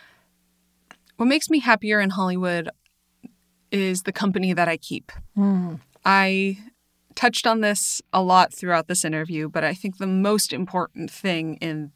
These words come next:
Speaker 1: this town that can feel very disjointed, feel like everyone has a, a different home base, and maybe not everyone is on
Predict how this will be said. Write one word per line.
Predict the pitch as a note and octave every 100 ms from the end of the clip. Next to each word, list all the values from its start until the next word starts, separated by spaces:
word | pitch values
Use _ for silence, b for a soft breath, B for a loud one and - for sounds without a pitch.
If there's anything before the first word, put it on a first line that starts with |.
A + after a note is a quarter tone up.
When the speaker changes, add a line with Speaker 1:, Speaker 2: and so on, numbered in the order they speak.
| -
Speaker 1:
this | E3 E3+ - -
town | - G#3 F3 - - F#3+ b b b b b
that | F#3+ F#3+ -
can | A3+
feel | - G#3+
very | G3 F#3+ G3
disjointed, | A3+ - - F3 F#3 F3 E3 D#3+ b b b
feel | - F#3
like | F3+
everyone | F3+ F#3 F#3+ F#3
has | F3+ E3+ E3+ D#3+
a, | E3+ D#3+ D#3+ - b b
a | G3+
different | G#3 G3 F#3+ F#3
home | F#3+ F#3
base, | F3 E3+ F3 - - - b b b
and | F#3+ F3 E3+ -
maybe | F3 G#3 G3+
not | G#3 F#3+
everyone | F#3 F#3 F3 F3 - -
is | F#3
on | F3+ F3 E3+ E3